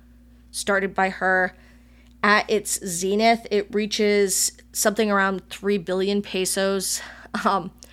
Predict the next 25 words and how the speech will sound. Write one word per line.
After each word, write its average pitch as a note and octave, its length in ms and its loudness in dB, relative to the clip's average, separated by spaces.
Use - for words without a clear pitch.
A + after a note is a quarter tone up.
you A3+ 140 4
hear A3+ 140 8
a G#3+ 60 6
lot G3+ 280 4
today G3 140 0
about G3 200 0
how F#3+ 200 2
corrupt G3+ 400 0
it G3+ 100 2
was F#3+ 240 2
and F#3+ 80 -2
how F#3 200 2
it F#3+ 100 0
really G3+ 260 4
was G3+ 200 -2
not F#3+ 180 -2
very F#3 160 0
well F#3 160 2
organized G#3+ 560 2
and F#3+ 100 -2
they F#3 100 0
didn't F#3 180 -6
keep - 180 -12
great - 240 -6
records. G3 680 -2